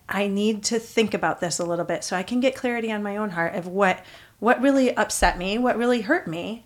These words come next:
and then to be able to go back to them and say, "Okay, here's where it really was.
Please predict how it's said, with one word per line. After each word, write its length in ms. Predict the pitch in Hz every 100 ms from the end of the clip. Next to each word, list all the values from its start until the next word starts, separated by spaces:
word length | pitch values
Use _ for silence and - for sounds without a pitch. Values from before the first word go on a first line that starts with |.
| -
and 220 | 208 202
then 300 | 196 269 311
to 120 | 254
be 140 | 226 214
able 140 | 202
to 60 | 190
go 160 | 196
back 260 | 180 - 190
to 100 | -
them 160 | 175 170
and 140 | 170
say, 180 | 156 156
"Okay, 320 | 185 175 - - _ - - - - _
here's 320 | - 262 302 254
where 240 | 220 196
it 100 | 180
really 360 | 180 190 180 175
was. 380 | 160 135 -